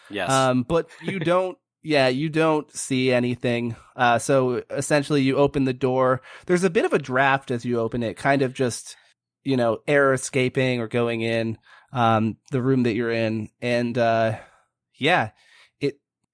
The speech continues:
Speaker 2: uh, I don't
Speaker 1: Again,
Speaker 2: really
Speaker 1: I'm,
Speaker 2: know
Speaker 1: I'm
Speaker 2: what
Speaker 1: using
Speaker 2: to
Speaker 1: my
Speaker 2: describe the s-,
Speaker 1: dog sniffer.
Speaker 2: the smell.
Speaker 1: Uh, yeah.
Speaker 2: Uh, it's, like, a lot of this is just kind of, like, dusty and old,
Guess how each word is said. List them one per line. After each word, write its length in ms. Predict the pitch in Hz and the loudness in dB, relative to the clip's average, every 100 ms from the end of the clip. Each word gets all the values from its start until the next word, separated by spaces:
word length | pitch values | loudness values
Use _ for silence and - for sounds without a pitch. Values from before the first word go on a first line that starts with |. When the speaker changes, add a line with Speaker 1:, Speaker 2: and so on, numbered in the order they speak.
| _ _ 110 | _ _ -12
Speaker 2:
uh, 500 | 110 110 110 98 95 | -8 -6 -6 -8 -8
I 140 | 127 | -6
don't 100 | 160 | -4
Speaker 1:
Again, 120 | - 147 | -2 0
Speaker 2:
really 40 | 127 | 0
Speaker 1:
I'm, 60 | |
Speaker 2:
know 120 | 165 165 | 0 0
Speaker 1:
I'm 60 | |
Speaker 2:
what 80 | 156 | 0
Speaker 1:
using 280 | 127 147 156 | 0 0 0
Speaker 2:
to 40 | |
Speaker 1:
my 160 | 123 117 | 0 0
Speaker 2:
describe 280 | 110 143 139 | 0 0 -2
the 60 | 135 | -2
s-, 40 | |
Speaker 1:
dog 440 | 117 120 117 104 | 0 2 -2 -4
sniffer. 400 | - - 104 98 | -4 -4 -4 -4
Speaker 2:
the 60 | 98 | -6
smell. 680 | 113 - 156 143 127 113 - - - | -8 -4 2 4 4 2 -6 -20 -20
Speaker 1:
Uh, 100 | - - | -18 -8
yeah. 300 | 98 90 101 | -6 -6 -2
Speaker 2:
Uh, 560 | 151 143 135 127 127 127 - - | 2 4 6 4 4 0 -6 -6
it's, 640 | 165 143 - - - - _ _ - | -6 -4 -6 -6 -8 -12 _ _ -6
like, 220 | 151 170 | 0 0
a 60 | 180 | 2
lot 220 | 151 156 | 4 4
of 120 | 170 | 4
this 240 | 147 131 - | 2 0 -2
is 100 | 127 | -6
just 180 | 143 - | -6 -2
kind 220 | 170 160 | 0 0
of, 100 | 156 | 0
like, 300 | 151 131 - _ _ _ _ - 147 | 0 0 -2 _ _ _ _ -20 -2
dusty 520 | 269 262 - 175 170 | 2 2 0 -2 0
and 100 | 135 - | 0 -2
old, 560 | 120 131 135 113 101 | 0 2 2 -2 -8